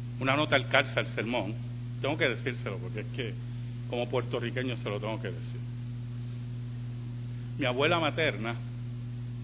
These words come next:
era republicana, pero siempre había votado por Muñoz Marín. Y un día está discutiendo con mi papá, que era,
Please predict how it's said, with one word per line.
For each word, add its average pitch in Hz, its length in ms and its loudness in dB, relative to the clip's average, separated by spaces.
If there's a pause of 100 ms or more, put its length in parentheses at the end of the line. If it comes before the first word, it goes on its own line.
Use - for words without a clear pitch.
(1200)
era 135 160 6
republicana, 120 680 0 (4000)
pero 175 200 4
siempre 233 240 2
había 220 160 2
votado 202 320 0
por 185 100 -2
Muñoz 160 260 0
Marín. 185 320 -2 (1160)
Y 170 40 4
un 180 60 4
día 214 120 4
está 165 120 0
discutiendo 202 500 0
con 180 120 0
mi 175 80 0
papá, 175 340 2
que 127 80 -2
era, 131 300 2